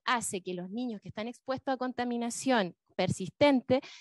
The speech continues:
tengan mayor susceptibilidad a enfermedades respiratorias y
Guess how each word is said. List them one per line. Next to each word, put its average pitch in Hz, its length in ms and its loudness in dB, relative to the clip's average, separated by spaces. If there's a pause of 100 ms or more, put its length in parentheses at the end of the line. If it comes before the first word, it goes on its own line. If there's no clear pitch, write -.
(140)
tengan 285 520 4
mayor 208 440 -2
susceptibilidad 269 720 2
a - 20 -2
enfermedades 233 500 -2
respiratorias 226 800 0
y 220 260 -6